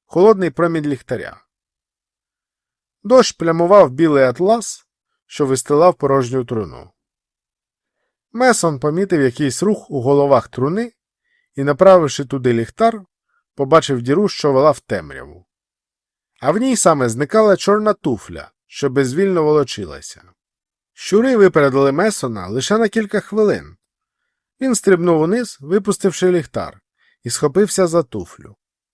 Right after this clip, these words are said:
Ліхтар упав у труну і одразу згас, а туфля вислизнула з руки. Почувши різкий збуджений писк, Месон знайшов ліхтар, увімкнув його і спрямував світло в нору.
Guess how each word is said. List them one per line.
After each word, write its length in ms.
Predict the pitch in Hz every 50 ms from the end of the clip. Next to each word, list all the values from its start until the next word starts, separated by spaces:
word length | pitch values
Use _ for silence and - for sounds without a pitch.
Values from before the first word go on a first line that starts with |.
| _ _ _ _ _ _ _ _ _ -
Ліхтар 360 | 139 156 - - - 269 262
упав 280 | 254 202 - 190 156 143
у 100 | 139 127
труну 420 | 120 156 170 208 247 269 269 233 _ _ _
і 80 | - 170
одразу 400 | 170 170 208 240 233 190 190 180
згас, 440 | 135 120 117 98 78 - - - _ _ _ _ _ _ _ -
а 140 | - 135
туфля 420 | 127 - 262 247 208 - 143 123 110
вислизнула 640 | 113 170 185 - - 185 165 156 170 170 165 151 143
з 60 | 131
руки. 400 | 143 139 127 - - - - _ _ _ _ _ _ _ _ _ _ _ _ _ _ _ _ _ _
Почувши 460 | - 190 196 - 269 254 - - 180
різкий 380 | 160 156 151 - - - 220 175
збуджений 520 | 139 143 170 180 147 147 156 156 151 151
писк, 440 | 131 - 240 247 - - _ - _ _ _ _ _ _ _ _ -
Месон 400 | 226 240 262 233 - 202 180 156
знайшов 500 | 135 139 156 156 143 - - 151 135 120
ліхтар, 460 | 120 117 - _ - 226 240 247 - _ _ _ _ _ _ _ _ -
увімкнув 560 | - 143 139 147 147 143 - - 262 262 247
його 300 | 226 196 170 160 190 185 _ _
і 100 | - 156
спрямував 600 | 139 - - 156 156 151 156 151 175 208 202 147
світло 440 | - - - 165 160 139 156 151 143
в 60 | 127
нору. 440 | 120 113 101 82 76 73 71 71 _